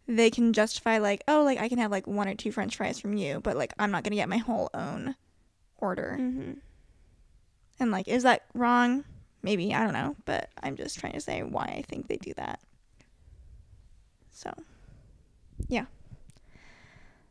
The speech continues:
Speaker 2: Okay, this question is, do you want to pursue your career after marriage?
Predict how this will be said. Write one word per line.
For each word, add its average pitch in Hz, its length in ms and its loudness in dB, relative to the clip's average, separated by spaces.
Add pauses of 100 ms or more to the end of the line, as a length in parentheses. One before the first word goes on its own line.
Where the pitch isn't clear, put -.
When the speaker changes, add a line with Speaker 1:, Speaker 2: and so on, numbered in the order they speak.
(180)
Speaker 2:
Okay, 247 520 6
this 240 240 6
question 247 580 4
is, 220 460 2
do - 140 -6
you 208 120 4
want 208 200 0
to 254 80 -6
pursue 254 420 2
your 226 160 4
career 233 460 2
after 226 340 0
marriage? - 720 -2